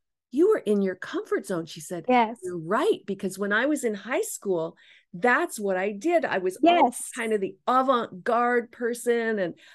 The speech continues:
Speaker 1: I would
Speaker 2: Yes.
Speaker 1: dress real funky and whatever." And she realized that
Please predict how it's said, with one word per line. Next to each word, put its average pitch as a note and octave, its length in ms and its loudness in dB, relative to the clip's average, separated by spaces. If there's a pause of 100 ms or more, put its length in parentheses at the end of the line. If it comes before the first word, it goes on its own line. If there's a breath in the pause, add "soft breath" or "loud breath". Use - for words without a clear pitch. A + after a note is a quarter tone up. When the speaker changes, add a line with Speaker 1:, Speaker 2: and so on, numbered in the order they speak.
(100)
Speaker 1:
I G3+ 140 2
would F#3+ 160 2
Speaker 2:
Yes. F#3 100 -16
Speaker 1:
dress A#3+ 460 0
real A3+ 220 0
funky A#3 580 -2
and G#3 120 0
whatever." G#3 640 2 (360)
And A3 160 -2
she A#3+ 220 -2
realized B3+ 560 0
that F#3 300 -4